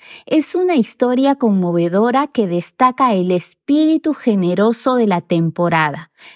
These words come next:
La narrativa ingeniosa y el giro sorprendente al final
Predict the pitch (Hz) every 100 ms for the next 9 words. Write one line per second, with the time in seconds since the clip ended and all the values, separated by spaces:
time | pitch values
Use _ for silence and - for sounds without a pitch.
0 | _ 180 196 202 196 196 196 269 285 226
1 | - 240 277 277 - 208 185 190 190 196
2 | - 240 - 208 220 196 175 175 - -
3 | 285 254 196 - 214 220 220 196 185 185
4 | 202 233 220 196 202 247 - - - -
5 | 277 302 277 233 208 202 254 320